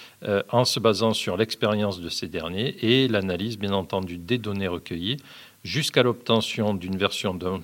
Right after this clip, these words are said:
prototype considéré par les enseignants, euh, comme optimale.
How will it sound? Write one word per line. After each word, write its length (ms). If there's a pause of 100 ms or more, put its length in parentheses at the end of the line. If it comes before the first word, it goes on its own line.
(140)
prototype 640
considéré 720
par 380
les 160
enseignants, 560 (260)
euh, 400 (120)
comme 260
optimale. 460